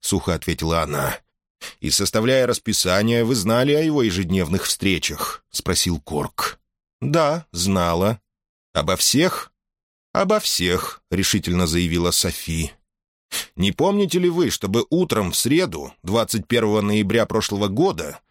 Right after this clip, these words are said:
мистер Гриди встречался с джентльменом по имени Майкл Старр? Все же он мужчина с весьма необычной внешностью, с протезом правой руки». «Нет, не помню», —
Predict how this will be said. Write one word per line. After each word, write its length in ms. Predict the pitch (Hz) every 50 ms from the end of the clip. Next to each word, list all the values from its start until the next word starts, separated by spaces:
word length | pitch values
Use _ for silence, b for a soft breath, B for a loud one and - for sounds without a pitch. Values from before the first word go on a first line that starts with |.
| _ _ _
мистер 360 | - 101 127 117 - - 117 117
Гриди 360 | 98 120 143 185 117 107 92
встречался 600 | - - - 104 - - 123 123 113 - 117 110
с 40 | 80
джентльменом 840 | 76 73 82 123 156 175 165 - 101 85 82 85 85 87 90 80
по 120 | - 98
имени 280 | 104 110 107 107 110 113
Майкл 460 | 107 98 101 110 110 104 - - 113
Старр? 580 | 107 - - - 90 78 76 76 85 82 - - _ _ _ _ _ _ _ _ _ -
Все 140 | - 87 85
же 100 | 85 101
он 140 | 104 107
мужчина 420 | 107 113 113 - - 120 120 120 107
с 60 | -
весьма 260 | 113 120 - 113 113
необычной 540 | 113 120 117 117 110 127 117 - 139 143 156
внешностью, 720 | 139 143 165 151 101 - - 87 - - - 78 78 73 - _ _ _
с 80 | - -
протезом 500 | - 104 104 - - 110 110 113 117 107
правой 280 | - 110 101 107 123
руки». 440 | 135 143 - - - 78 76 76 - - _ _ _ _ _ _ - B B B B B B
«Нет, 480 | 196 214 226 202 - - - - - -
не 120 | 120 131 175
помню», — 580 | - - 196 185 95 80 80 80 82 78 71